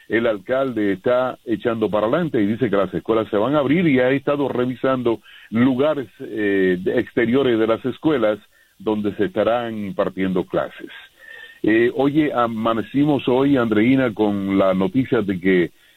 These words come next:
eh, grandes recortes en el subway y los autobuses del estado de Nueva York podrían, eh, ser objetos en los próximos días si la federal no le presta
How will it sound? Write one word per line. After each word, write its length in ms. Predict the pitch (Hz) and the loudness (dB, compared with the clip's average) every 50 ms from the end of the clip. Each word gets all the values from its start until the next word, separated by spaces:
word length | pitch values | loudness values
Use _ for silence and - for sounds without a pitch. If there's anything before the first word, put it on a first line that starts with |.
| _ _ | _ _
eh, 140 | 92 95 92 78 | 0 0 0 0
grandes 440 | 87 107 123 135 143 131 123 - | 0 0 0 0 -2 -4 -6 -6
recortes 760 | - 104 101 98 101 - - 123 123 123 - 127 110 95 87 - | -4 -4 -4 -4 -4 -2 -2 -2 -2 -2 -2 0 0 0 0 0
en 220 | 95 92 90 87 87 | 0 0 0 0 -2
el 140 | 87 87 - | -2 -2 -2
subway 580 | - - 120 120 120 113 104 98 87 82 76 - - - - - _ | -2 -2 0 0 2 2 2 2 0 0 -4 -8 -14 -20 -20 -20 _
y 640 | - 95 98 95 92 92 90 85 80 82 - 95 90 | 0 2 2 4 4 4 2 2 0 -2 -4 -4 0
los 320 | 90 92 92 98 92 - | 2 2 2 2 0 0
autobuses 720 | 107 95 95 90 - 95 104 120 131 120 - 117 98 82 80 | 0 0 0 0 0 0 2 2 0 0 2 0 0 0 2
del 540 | 87 87 85 82 82 85 85 - - 101 95 | 0 2 2 2 2 0 0 0 0 0 0
estado 360 | 92 92 - 117 113 113 110 | 0 0 0 0 2 2 2
de 60 | 104 | 0
Nueva 200 | 98 98 92 90 | 0 0 0 0
York 180 | 90 104 110 101 | 2 0 0 -2
podrían, 520 | 101 98 92 95 107 113 113 104 98 90 - - - - - - - _ | -2 -2 0 0 2 0 0 0 -2 -4 -8 -12 -20 -20 -20 -20 -10 _
eh, 400 | - 90 90 87 82 82 80 82 - - | 0 0 2 2 0 0 -2 -4 -4 -2
ser 200 | - 110 110 107 107 95 - - | 0 0 0 -2 -4 -8 -6 -4
objetos 680 | 104 101 92 87 95 90 117 117 113 - 107 95 - | -4 -4 -2 -4 -6 -2 -2 -2 -2 -2 -6 -4 -4
en 80 | 104 90 | -2 -2
los 100 | 85 80 | -2 -2
próximos 460 | - 107 104 - 120 107 101 95 92 | -2 -4 -2 -2 -2 -2 -2 -2 0
días 320 | 107 117 110 104 92 85 - - _ - - - - _ _ - | 0 2 2 2 2 0 -4 -8 _ -20 -20 -20 -20 _ _ -4
si 340 | 104 104 104 104 104 104 92 | 0 2 4 4 2 2 0
la 260 | 104 104 107 107 101 | 0 0 0 0 0
federal 680 | 101 - 117 117 113 110 113 123 139 143 135 123 107 98 | -2 -2 -2 0 2 2 2 2 2 0 0 -2 -4 -4
no 120 | 101 117 | -4 -2
le 120 | 127 120 107 | -2 -2 -4
presta 480 | - 117 123 120 - - 117 107 92 | -2 -2 -4 -4 0 -2 -2 -2 -2